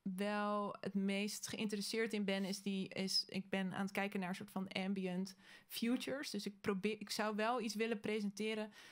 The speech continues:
wat een, een ervaring is die niet per se via een schermpje te ervaren is, zeg maar. Dus veel, ehm, eh, ja, veel interacties zijn gewoon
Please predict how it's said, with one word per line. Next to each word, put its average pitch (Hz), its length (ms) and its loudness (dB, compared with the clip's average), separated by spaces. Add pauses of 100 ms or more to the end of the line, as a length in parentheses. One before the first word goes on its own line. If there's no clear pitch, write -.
(120)
wat 196 420 2 (140)
een, 196 220 2
een 196 220 2
ervaring 196 540 0
is 190 160 2
die 190 160 2
niet 202 220 0
per 202 140 0
se 180 500 0
via 185 480 0
een 180 120 0
schermpje 185 640 -4 (260)
te - 100 -2
ervaren - 460 -2
is, 180 160 -6
zeg - 200 -12
maar. 180 120 -4
Dus 185 140 -4
veel, 180 420 -2 (420)
ehm, 185 560 -2 (1040)
eh, 180 220 -2
ja, 175 180 0
veel 208 160 0
interacties 214 720 0
zijn 196 180 2
gewoon 190 340 -2